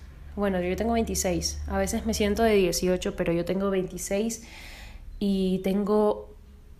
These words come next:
tantos planes y proyectos que quiero hacer que la única forma era tener ese espacio para mí.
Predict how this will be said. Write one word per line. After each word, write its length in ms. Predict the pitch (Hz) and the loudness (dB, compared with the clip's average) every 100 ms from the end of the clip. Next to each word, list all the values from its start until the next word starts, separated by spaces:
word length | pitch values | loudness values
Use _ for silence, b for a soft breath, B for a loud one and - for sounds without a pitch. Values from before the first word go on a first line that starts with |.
| - - - - - - - - - | -20 -20 -20 -20 -20 -20 -20 -20 -10
tantos 380 | - 190 202 233 | -2 0 0 -2
planes 720 | - 220 208 196 196 202 - | 0 2 4 4 0 -2 -4
y 40 | 190 | -4
proyectos 540 | 185 175 175 175 180 | 0 4 2 0 -6
que 140 | - 190 | -6 -4
quiero 180 | 180 | -2
hacer 320 | 180 - 190 185 | -2 -2 -2 0
que 160 | 190 | 0
la 140 | 175 165 | 0 0
única 320 | 180 185 196 | -2 -4 -6
forma 500 | - 190 185 190 180 | -2 0 0 0 0
era 140 | 190 | 0
tener 260 | 185 170 175 | -2 -4 -2
ese 140 | 180 | -4
espacio 380 | 190 - 190 196 | -6 -4 -4 -4
para 180 | 170 160 | -4 -4
mí. 200 | 165 165 | -4 -6